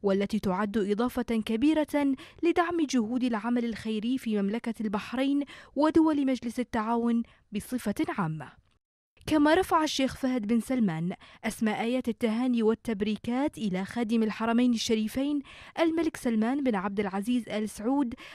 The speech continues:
عاهل المملكة العربية السعودية الشقيقة مؤسس الجمعية الخيرية لرعاية الأيتام إنسان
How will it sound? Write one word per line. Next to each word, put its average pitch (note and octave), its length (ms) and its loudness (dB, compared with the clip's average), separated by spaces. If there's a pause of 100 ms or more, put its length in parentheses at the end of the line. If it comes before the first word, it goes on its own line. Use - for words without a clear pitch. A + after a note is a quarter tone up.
عاهل D4+ 360 2
المملكة B3 600 0
العربية G#3+ 640 -2
السعودية A3 680 -2
الشقيقة B3 600 -4 (300)
مؤسس G#3+ 420 0
الجمعية A3 520 0
الخيرية A3+ 540 -2
لرعاية G#3 580 0
الأيتام C4+ 640 0 (340)
إنسان A#3 560 2